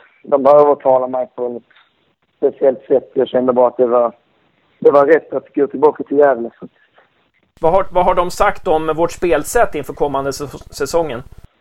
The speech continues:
Speaker 1: Ja, att, eh, vi, att de ska bygga på det som vi avslutade förra säsongen och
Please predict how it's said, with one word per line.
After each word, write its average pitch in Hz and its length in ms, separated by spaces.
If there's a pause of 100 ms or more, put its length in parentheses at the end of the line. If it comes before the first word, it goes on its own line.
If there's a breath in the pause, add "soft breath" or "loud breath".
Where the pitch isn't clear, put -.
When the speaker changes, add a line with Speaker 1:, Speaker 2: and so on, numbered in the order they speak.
(380)
Speaker 1:
Ja, 147 260
att, - 200
eh, 143 60 (460)
vi, 127 160 (100)
att 131 160
de 127 160
ska - 120
bygga 127 220
på 127 260
det 123 260
som 123 140
vi 127 60
avslutade 120 720
förra 120 220
säsongen 120 540
och 113 200